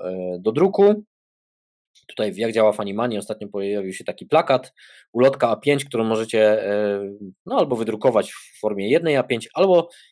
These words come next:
jeśli chce-, chcielibyście to na drukarce zrobić, to też możecie, e, taką, e, taką, e, ulotkę po prostu pobrać w formie P D F-a już gotowego.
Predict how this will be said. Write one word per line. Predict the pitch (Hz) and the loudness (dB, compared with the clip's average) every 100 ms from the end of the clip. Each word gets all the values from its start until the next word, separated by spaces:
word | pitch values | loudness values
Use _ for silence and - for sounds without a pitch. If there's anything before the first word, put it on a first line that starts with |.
| - | -10
jeśli | 135 135 | -8 -4
chce-, | 139 | -2
chcielibyście | 127 - 131 123 - | -2 -2 -2 -2 -8
to | 113 | -4
na | 117 | -2
drukarce | 113 110 120 117 110 110 110 _ _ _ | -2 0 0 0 0 -2 -4 _ _ _
zrobić, | - 110 107 107 - | -4 -2 -2 -6 -8
to | 107 | -4
też | 104 110 | -4 -4
możecie, | 107 104 101 107 104 _ _ _ _ - | -4 -4 0 0 0 _ _ _ _ -8
e, | 101 98 98 95 95 | -4 -2 0 0 0
taką, | 104 104 107 101 101 | 0 2 2 2 0
e, | 95 95 95 98 95 98 - | -2 -2 -2 -2 -4 -8 -4
taką, | 101 104 101 98 95 95 | -4 0 0 0 -2 -4
e, | 92 92 92 - | -6 -8 -8 -4
ulotkę | 117 107 107 | 0 0 0
po | 110 101 | -4 -4
prostu | 98 - 101 | -4 -6 -2
pobrać | 113 104 98 | 0 2 -2
w | - - | -6 2
formie | 170 143 123 | 2 4 0
P | 113 | -2
D | 110 | 0
F-a | 120 120 110 110 _ _ _ _ | 0 0 0 -2 _ _ _ _
już | 120 131 | -4 -4
gotowego. | 117 104 104 113 110 110 | -4 -6 -4 -2 -2 -4